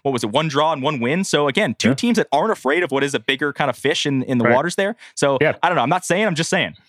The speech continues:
Speaker 2: No, I think anyone Portugal gets, Switzerland, Cameroon, Serbia, I think that Portugal will be on upset alert for any of those,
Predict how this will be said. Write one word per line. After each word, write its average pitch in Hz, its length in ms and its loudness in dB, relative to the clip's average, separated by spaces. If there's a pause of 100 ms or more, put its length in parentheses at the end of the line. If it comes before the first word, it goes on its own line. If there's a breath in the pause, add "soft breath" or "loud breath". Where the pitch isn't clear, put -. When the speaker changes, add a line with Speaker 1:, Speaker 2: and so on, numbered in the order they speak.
(180)
Speaker 2:
No, 180 140 2
I 110 100 2
think 127 160 2
anyone 117 380 2
Portugal 101 420 0
gets, 87 260 -2 (100)
Switzerland, 127 560 0 (340)
Cameroon, 120 400 2
Serbia, 135 500 0 (100)
I - 60 -4
think 113 300 -4
that - 200 -4 (140)
Portugal 113 360 0
will 104 40 0
be 107 100 0
on 101 120 2
upset 98 340 -2
alert 98 260 -2
for 95 160 -2
any 104 160 0
of 95 80 0
those, 90 260 -2